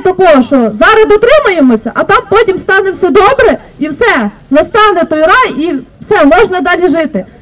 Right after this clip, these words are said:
Ми протягом всього життя дотримуємося. Так само і Україну. Ми не повинні боротися і боротьбу сприймати як щось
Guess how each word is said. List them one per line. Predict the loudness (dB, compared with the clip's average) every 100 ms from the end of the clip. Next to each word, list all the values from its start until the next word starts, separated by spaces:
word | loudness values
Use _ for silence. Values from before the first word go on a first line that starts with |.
| -4
Ми | -2
протягом | 2 2 2 2 0
всього | 2 4 4
життя | 2 2 2 2
дотримуємося. | 0 0 0 2 0 -2 -8 -10 -12 -14 -20 _ _
Так | -6 -2
само | 0 2 2
і | 2
Україну. | 0 2 4 4 4 0 -6 -14 -8 -2
Ми | 0
не | 2
повинні | 2 2 2 0 0 -2 -4 -6 0
боротися | 2 2 2 0 0 -2 -2 -8 -20 -20 -8
і | -2
боротьбу | 0 2 2 2 2
сприймати | 2 -2 -2 0 0 2
як | 2 0
щось | 0 0